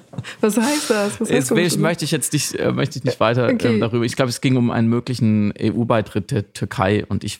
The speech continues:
Speaker 2: hatte da, er sagte, ich hätte eine F-D-P-Linie gehabt, wobei ich gar nicht weiß, was die F-D-P-Linie war. Ich würde eher sagen, vielleicht die C-D-U-Linie. Ich war dagegen.
Speaker 1: Ah, okay.
Speaker 2: Kategorisch. So,
Speaker 1: Okay, okay.
Speaker 2: ich, wie gesagt, das, äh, funktioniert nicht. Ähm, genau,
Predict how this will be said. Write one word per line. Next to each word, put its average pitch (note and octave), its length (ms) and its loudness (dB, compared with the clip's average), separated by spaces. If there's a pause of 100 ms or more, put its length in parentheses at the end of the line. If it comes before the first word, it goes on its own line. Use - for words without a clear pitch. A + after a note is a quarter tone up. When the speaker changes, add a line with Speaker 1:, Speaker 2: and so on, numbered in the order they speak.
Speaker 2:
hatte G#2+ 260 -4
da, G2+ 340 -2
er C3+ 140 0
sagte, D3 280 0
ich B2 100 -4
hätte A#2+ 160 2
eine A2 160 0
F-D-P-Linie C3+ 800 0
gehabt, B2+ 300 -2
wobei G#2 140 2
ich G#2 80 -2
gar A2 100 0
nicht G#2 120 -4
weiß, A2 220 0
was A2 120 -2
die - 120 -4
F-D-P-Linie B2+ 760 0
war. A#2+ 180 0
Ich A2+ 140 -8
würde G2 140 0
eher G#2+ 220 0
sagen, G2 420 0 (440)
vielleicht - 300 -8
die B2 100 -18
C-D-U-Linie. B2 720 0
Ich - 180 -6
war G#2+ 80 2
dagegen. G#2 420 0 (560)
Speaker 1:
Ah, A#3+ 60 0 (120)
okay. A#3 140 0
Speaker 2:
Kategorisch. G#2 440 0
So, - 140 0
Speaker 1:
Okay, - 240 -4
okay. - 160 -8
Speaker 2:
ich, - 60 -14
wie - 40 -16
gesagt, G2+ 300 -8
das, - 240 -12
äh, - 200 -14
funktioniert A2 680 2
nicht. - 280 -4 (440)
Ähm, G2 380 2
genau, - 200 0